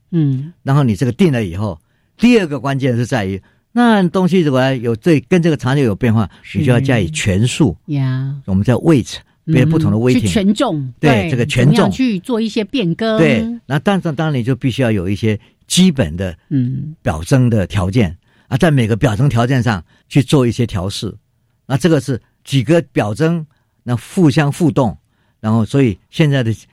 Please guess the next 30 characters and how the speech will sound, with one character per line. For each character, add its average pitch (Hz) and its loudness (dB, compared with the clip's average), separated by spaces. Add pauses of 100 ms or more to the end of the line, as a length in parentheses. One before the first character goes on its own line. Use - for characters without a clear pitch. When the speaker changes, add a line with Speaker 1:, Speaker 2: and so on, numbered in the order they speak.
(120)
Speaker 2:
学 120 -2
人 120 2
类 151 4
的 127 4
这 123 0
个 117 0
神 117 0
经 139 2
机 131 0
械 117 2
的 117 0
运 131 2
作 110 -2
也 101 -2
是 147 -4
一 104 -2
样， 117 -2 (840)
就 185 2
是 190 2
你 104 0
必 143 -2
须 135 -2
要 117 0 (380)
神 156 2
经 185 4
跟 180 4
神 135 0
经 131 -4
之 135 -2
间 123 0